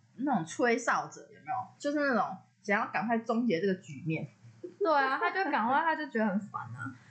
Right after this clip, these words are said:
Speaker 2: 然后他就说，“呃，老师好。”然后老师就会说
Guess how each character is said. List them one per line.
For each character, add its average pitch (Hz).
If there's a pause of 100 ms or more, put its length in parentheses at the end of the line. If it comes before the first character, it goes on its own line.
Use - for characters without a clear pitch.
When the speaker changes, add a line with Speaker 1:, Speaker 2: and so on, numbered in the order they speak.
(320)
Speaker 2:
然 226
后 277
他 285
就 277
说 262 (140)
，“呃， 220 (180)
老 220
师 240
好。” - (360)
然 208
后 220
老 208
师 214
就 208
会 208
说 208